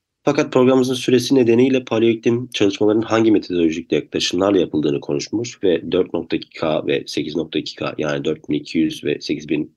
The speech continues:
iki yüz yıl öncesindeki olayların medeniyetleri nasıl etkilediğine değinmiştik. Bu bakımdan bu haftaki programda günümüze daha yakın dönemlerdeki iklimsel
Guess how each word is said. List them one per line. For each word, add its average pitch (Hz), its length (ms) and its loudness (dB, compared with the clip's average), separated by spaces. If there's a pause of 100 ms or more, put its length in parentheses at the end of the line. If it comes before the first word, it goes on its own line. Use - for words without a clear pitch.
(160)
iki 85 100 -4
yüz 76 200 -2
yıl 76 100 0
öncesindeki 73 800 -2 (300)
olayların 87 540 0
medeniyetleri 104 540 4
nasıl 104 260 2
etkilediğine 92 580 2
değinmiştik. 71 540 -2 (920)
Bu 107 180 4
bakımdan 104 460 2
bu 110 80 4
haftaki - 840 -2
programda 95 460 2
günümüze 104 460 2
daha 101 180 4
yakın 90 280 2
dönemlerdeki 76 640 -4
iklimsel 78 460 -4